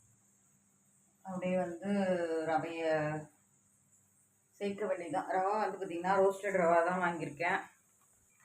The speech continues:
இந்த டைம் வந்து பாத்தீங்கன்னா அணில்ல வாங்கியிருக்கோம். ஒரு ஒரு டைமும் வந்து பாத்தீங்கன்னா ஒரு ஒரு, ஏன்னா மேக்ஸிமம் வந்து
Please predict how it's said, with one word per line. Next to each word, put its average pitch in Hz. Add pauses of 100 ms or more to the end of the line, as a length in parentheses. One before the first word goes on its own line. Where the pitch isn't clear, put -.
(200)
இந்த 214
டைம் 226
வந்து 196
பாத்தீங்கன்னா 180 (200)
அணில்ல 185
வாங்கியிருக்கோம். 147 (1300)
ஒரு 208
ஒரு 240
டைமும் 240
வந்து 220
பாத்தீங்கன்னா 202 (100)
ஒரு 208
ஒரு, 208
ஏன்னா 220 (100)
மேக்ஸிமம் 226
வந்து 214